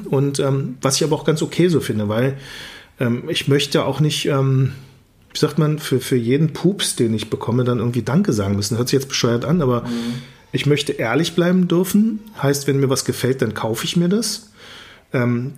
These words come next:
Speaker 1: das Problem liegt eher darin, dass ich mir Dinge nicht mehr kaufen kann, so wie ich möchte, weil diese ganze Raffle-Aktion ist mit mir halt auf den Sender.
Speaker 2: <laughs> Ja.
Speaker 1: Aber am
Speaker 2: Mhm.
Speaker 1: Ende des Tages möchte ich schon, ähm,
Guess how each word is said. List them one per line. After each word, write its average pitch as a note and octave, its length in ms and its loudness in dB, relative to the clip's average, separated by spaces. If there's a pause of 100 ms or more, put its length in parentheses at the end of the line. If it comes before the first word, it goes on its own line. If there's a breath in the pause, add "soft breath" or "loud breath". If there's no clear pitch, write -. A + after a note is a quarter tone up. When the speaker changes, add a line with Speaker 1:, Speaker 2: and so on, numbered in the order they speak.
Speaker 1:
das - 140 -4
Problem B2 320 0
liegt B2+ 160 -4
eher A#2+ 160 0
darin, C3+ 240 2
dass B2+ 160 0
ich - 100 -8
mir A#2+ 120 -2
Dinge B2 320 -2
nicht A#2 140 -2
mehr A2+ 120 -2
kaufen F#3 260 0
kann, A#2+ 160 0
so A#2 140 0
wie A2+ 40 -2
ich A2 120 -2
möchte, A2+ 260 0
weil A#2+ 140 2
diese A2 180 -4
ganze A#2 220 -2
Raffle-Aktion C#3+ 680 0
ist - 180 0
mit - 100 2
mir F#3+ 80 4
halt - 140 0
auf C3 120 2
den D3+ 80 2
Sender. E3+ 560 2
Speaker 2:
<laughs> - 40 -8 (360 loud breath)
Ja. - 280 -6
Speaker 1:
Aber C3+ 360 2
am B2+ 80 0
Speaker 2:
Mhm. A#2+ 60 0
Speaker 1:
Ende C3 160 2
des D#3 200 -2
Tages D#3 260 -2
möchte C#3 240 -2
ich C3+ 80 -2
schon, E3 340 0
ähm, B2 360 0